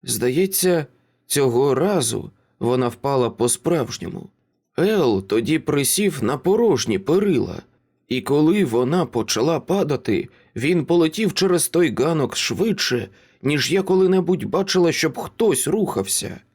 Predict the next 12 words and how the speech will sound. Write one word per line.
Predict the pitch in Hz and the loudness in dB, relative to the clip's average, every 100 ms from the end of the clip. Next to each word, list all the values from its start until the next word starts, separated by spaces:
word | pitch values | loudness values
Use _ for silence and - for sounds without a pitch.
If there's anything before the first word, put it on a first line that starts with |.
| _ _ _ | _ _ _
Я | 110 127 156 | -6 -2 -2
бачила | 123 151 180 165 156 143 | 0 -2 0 0 2 0
це, | - - 196 | 0 -2 0
підіймаючись | 180 123 131 170 208 175 - 156 | -2 -2 0 0 2 0 0 0
сходами. | - - 226 180 135 107 - - _ _ _ _ | 0 -2 0 0 0 -4 -8 -12 _ _ _ _
Мої | 147 156 151 - | 0 2 0 0
очі | 220 233 - 135 | 0 0 0 -2
були | 123 170 196 | 2 4 4
на | 185 | 2
рівні | 196 185 190 | 2 2 2
підлоги | 185 196 185 233 180 113 95 | 2 -2 0 2 2 2 0
ганку. | 117 214 131 - 90 | 0 0 0 -2 -8